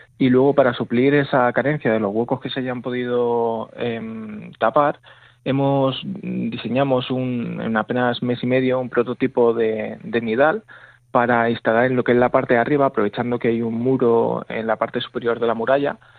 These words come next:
por el cual son registrables y en total calculamos que habrá unas entre los cincuenta y dos,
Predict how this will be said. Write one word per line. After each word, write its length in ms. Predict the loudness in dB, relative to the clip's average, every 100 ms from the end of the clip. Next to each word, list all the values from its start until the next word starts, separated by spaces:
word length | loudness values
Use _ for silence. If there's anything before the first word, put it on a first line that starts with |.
| -20 _ _
por 120 | 0
el 120 | 2
cual 220 | 2 2
son 180 | 2 -2
registrables 720 | -2 -4 -2 0 2 0 -2 -6
y 180 | -2 0
en 100 | 2
total 480 | 0 0 2 2 2
calculamos 540 | 0 0 0 0 -2
que 100 | -2
habrá 240 | 0 2 0
unas 680 | 0 0 0 0 0 -4
entre 300 | -8 -8 -6
los 340 | -6 -6 -8 -12 -12
cincuenta 720 | -8 -4 -2 -2 0 0 0 0
y 220 | -2 0
dos, 520 | 4 4 4 2